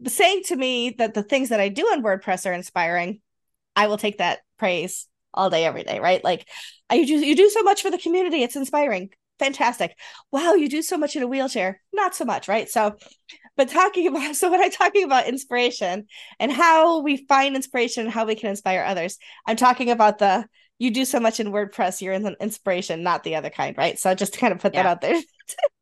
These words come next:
Speaker 1: get that off, like, set us on the right course. And so I was thinking about,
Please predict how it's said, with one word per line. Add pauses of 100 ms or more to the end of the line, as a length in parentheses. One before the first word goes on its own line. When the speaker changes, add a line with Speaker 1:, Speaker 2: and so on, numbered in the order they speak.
Speaker 1:
get
that
off, (560)
like, (560)
set
us
on
the
right
course. (880)
And
so
I
was
thinking
about,